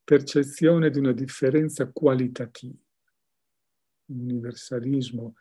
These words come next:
spinto agli estremi. Là, come qua, vi sono dei vettori universalistici nella nostra civiltà che non devono incontrare resistenza. Uno è il commercio,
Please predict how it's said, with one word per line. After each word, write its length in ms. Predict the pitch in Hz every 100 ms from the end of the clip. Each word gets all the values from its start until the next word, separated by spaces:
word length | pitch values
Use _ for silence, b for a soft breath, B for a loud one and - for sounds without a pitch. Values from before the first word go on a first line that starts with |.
| _
spinto 600 | - - - 139 127 123
agli 120 | 110
estremi. 380 | 110 - 101 117
Là, 220 | 202 -
come 340 | - 131 160 185
qua, 340 | 202 185 208 - _ _ _
vi 180 | - 156
sono 400 | 160 - 196 156
dei 240 | 131 156 139
vettori 640 | 170 170 _ 254 240 170
universalistici 1400 | 151 147 147 156 - 170 160 123 - - 123 - - 107 _ _ _ _ _ _ _ -
nella 280 | - 135 127
nostra 400 | 131 180 - 127
civiltà 760 | 123 - 131 165 - 208 220 240 _ _ _ _ _
che 440 | - 214 214 233 - _
non 300 | - 185 202
devono 320 | 180 220 226 208
incontrare 500 | 180 185 180 165 143
resistenza. 720 | 139 120 127 117 110 - -
Uno 340 | 269 269 180 127
è 20 |
il 120 | 120
commercio, 640 | - 113 104 90 - -